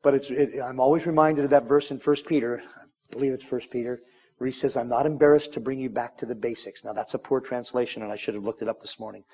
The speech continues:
But basically what Peter was saying to the people that he was talking to is, it's a good thing to review the basics.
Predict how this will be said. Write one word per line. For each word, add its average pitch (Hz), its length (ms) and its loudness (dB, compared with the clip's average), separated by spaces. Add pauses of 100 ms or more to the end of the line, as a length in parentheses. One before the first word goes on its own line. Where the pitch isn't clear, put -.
(300)
But 104 140 -6
basically 135 400 0
what 123 200 2
Peter 123 200 -4
was 113 120 -6
saying 127 260 -4
to 120 80 -10
the 107 80 -10
people 113 300 -6
that 110 100 -6
he 131 100 -6
was 127 140 -6
talking 110 380 -4
to 117 180 -8
is, - 180 -12 (640)
it's - 160 -10
a 117 40 -8
good 151 280 2
thing 101 300 -6 (420)
to - 120 -4
review 113 580 -2 (160)
the 110 80 -10
basics. - 640 -6